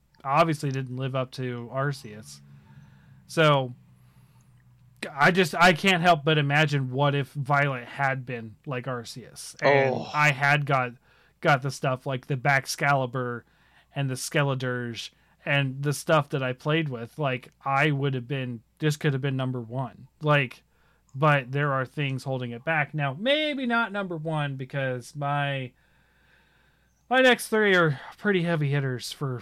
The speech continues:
Speaker 1: various reasons. So, that being said, uh, I, we still don't have Ace, the, um,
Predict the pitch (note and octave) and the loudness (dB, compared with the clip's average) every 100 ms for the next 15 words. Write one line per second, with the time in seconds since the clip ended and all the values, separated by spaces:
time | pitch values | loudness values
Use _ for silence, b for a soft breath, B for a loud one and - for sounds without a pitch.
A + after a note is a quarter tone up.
0 | - D3 C#3 B2+ A#2 - C3 B2 A#2 A2 | -4 -2 -2 -4 -6 -10 -8 -8 -10 -14
1 | - C#3 C3 A#2+ A2+ _ _ _ _ _ | -10 -8 -6 -8 -14 _ _ _ _ _
2 | _ _ _ _ _ _ _ - - D#3+ | _ _ _ _ _ _ _ -18 -2 2
3 | F#3+ F3 F3+ D#3+ - E3+ D3+ C#3 - C#3 | 2 2 0 0 2 4 4 2 0 2
4 | C#3 C3+ C3 C3+ C3+ C#3+ D3+ F3+ D#3+ C#3+ | 4 2 0 -4 -4 -2 0 4 4 4
5 | C3+ C3 B2+ - - _ C#3+ C3+ B2+ C3+ | 2 -4 -6 -8 -16 _ -8 -8 -4 -2
6 | B2+ A#2+ A2+ | -2 -4 -8